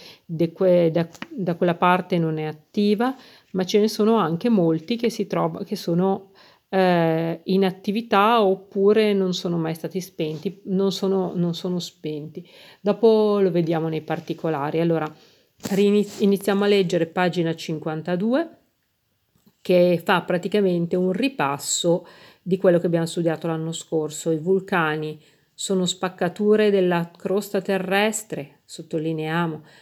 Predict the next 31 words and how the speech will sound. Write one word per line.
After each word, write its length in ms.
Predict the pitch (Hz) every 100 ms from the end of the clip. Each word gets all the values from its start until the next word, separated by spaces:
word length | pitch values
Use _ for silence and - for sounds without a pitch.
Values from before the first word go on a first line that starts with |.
| _ _
dalle 320 | 170 156 160
quali 260 | 160 165 165
fuoriescono 840 | 165 175 175 185 180 175 160 156
il 240 | - 220 233
magma, 580 | 196 202 220 185 151 147
sottolineiamo, 1040 | - 160 - 165 160 165 170 175 170 160 _ _
un 140 | - 170
materiale 720 | 165 165 185 202 190 185 170
denso 400 | 170 185 180 180
e 40 | 156
viscoso 640 | 180 - - 226 233 247
che 140 | 247
proviene 460 | 240 254 175 165 170
dagli 240 | 170 185
strati 400 | 196 175 160 190
più 160 | 175 190
profondi 500 | 202 185 180 175 170
della 200 | 175 180
Terra, 540 | 180 175 170 170 175 - - _ _
usci-, 520 | 156 - - 202 185
che, 280 | - 196 -
e 120 | 165
che, 360 | - 185 170 170
uscito 440 | 165 - 208 190 170
in 80 |
superficie, 800 | 156 185 - 277 277 156 143 208
prende 440 | 190 - 190 190 202
il 100 | 196
nome 280 | 190 190 185
di 140 | 190
lava, 480 | 175 160 160 165